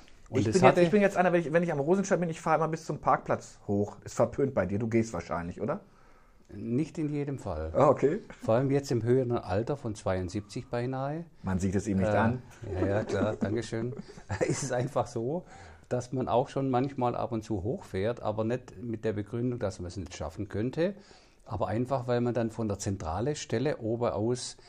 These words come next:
Speaker 1: ich sag mal, zehn bis zwölf Kilometer im Bereich des Rosenstein auch auf der Hochebene schön wandern kann. Es gibt ja nicht allein den Rosenstein, es gibt ja eine Erweiterung, den Glasenberg,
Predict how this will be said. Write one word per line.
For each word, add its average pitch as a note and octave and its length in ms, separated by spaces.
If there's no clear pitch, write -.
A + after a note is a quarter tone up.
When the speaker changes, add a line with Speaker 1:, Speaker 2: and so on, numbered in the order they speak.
Speaker 1:
ich G#2 100
sag - 160
mal, G2 140
zehn B2+ 260
bis C3 160
zwölf G#2+ 320
Kilometer C3+ 640
im C3+ 260
Bereich A#2 320
des G#2+ 160
Rosenstein A#2 580
auch G#2+ 260
auf A2 140
der E2+ 120
Hochebene F2+ 520
schön F#2 300
wandern E2 320
kann. D2 320
Es - 120
gibt G2+ 160
ja F#2+ 60
nicht F#2+ 240
allein E2 220
den D#2+ 80
Rosenstein, B2+ 800
es - 160
gibt - 180
ja G#2 80
eine G2 220
Erweiterung, F#2+ 520
den E2 140
Glasenberg, A2+ 800